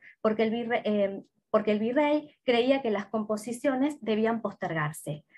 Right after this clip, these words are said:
Más adelante, las dudas de lo local eran tantas que el virrey ordenó reuniones semanales para resolverlas, y de acuerdo a uno de los participantes,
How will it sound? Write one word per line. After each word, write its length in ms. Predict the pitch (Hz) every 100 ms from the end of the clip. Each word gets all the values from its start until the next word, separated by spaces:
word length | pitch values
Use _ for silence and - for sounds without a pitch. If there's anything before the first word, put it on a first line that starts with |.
| - -
Más 260 | 269 330 339
adelante, 600 | 269 208 226 277 277 220
las 200 | 196 214
dudas 320 | 330 320 196
de 60 | 190
lo 140 | 185
local 400 | 190 190 190 180
eran 300 | 269 294 226
tantas 480 | 233 269 294 240 214
que 80 | 208
el 80 | 208
virrey 260 | 220 269
ordenó 360 | 285 220 208 233
reuniones 500 | 226 202 220 240 254
semanales 560 | 214 190 220 233 180
para 200 | - 175
resolverlas, 800 | 170 170 - 170 156 151 156 151 - - -
y 120 | 254
de 60 |
acuerdo 340 | 254 285 311 311
a 60 |
uno 260 | 247 262 277
de 80 | 226
los 180 | 196 -
participantes, 1040 | 180 - 196 - 254 208 170 170 208